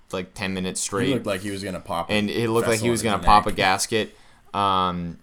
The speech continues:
Speaker 1: blow a head gasket, and I thought it was hilarious. And I, he was a tolerable fan.
Speaker 2: Thank you for
Speaker 1: But,
Speaker 2: your
Speaker 1: but then,
Speaker 2: <laughs>
Speaker 1: but then, but then
Speaker 2: contribution.
Speaker 1: I saw this, I saw this, this video, this podcast, and I was just embarrassed for him. Like, I,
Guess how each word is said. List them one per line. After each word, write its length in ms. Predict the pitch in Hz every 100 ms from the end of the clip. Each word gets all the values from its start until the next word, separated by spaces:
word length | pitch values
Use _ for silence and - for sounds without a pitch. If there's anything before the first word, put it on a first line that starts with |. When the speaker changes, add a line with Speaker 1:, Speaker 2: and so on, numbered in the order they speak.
| - -
Speaker 1:
blow 240 | 101 104
a 60 | 95
head 180 | 101 90
gasket, 380 | 92 92 -
and 80 | 98
I 60 | 95
thought 160 | 101
it 40 | 92
was 140 | 90
hilarious. 580 | - 87 87 82 80 -
And 120 | 92
I, 120 | 90
he 240 | 90 98 117
was 160 | 113
a 60 | 101
tolerable 580 | 95 - 98 101 95 95
fan. 460 | 92 95 87 85 85
Speaker 2:
Thank 260 | - 117
you 80 | 110
for 180 | 104 107
Speaker 1:
But, 160 | 131
Speaker 2:
your 200 | 101 92
Speaker 1:
but 180 | 110 127
then, 380 | 139 139 135 131
Speaker 2:
<laughs> 100 | -
Speaker 1:
but 120 | 131
then, 180 | 147 147 87 110
but 120 | 135
then 120 | 170
Speaker 2:
contribution. 20 | 170
Speaker 1:
I 100 | 135
saw 280 | - 127 120
this, 280 | 113 107
I 140 | 95 110
saw 240 | 110 123
this, 200 | 107 104
this 240 | - 101 90
video, 320 | 101 95 92
this 120 | 87
podcast, 560 | - 85 85 80 80 92
and 80 |
I 80 | 90
was 160 | 87 87
just 200 | 87 -
embarrassed 720 | 95 90 87 80 82 - - -
for 120 | 80
him. 240 | 80 - - - - _
Like, 260 | - 107 -
I, 380 | - 95 104 90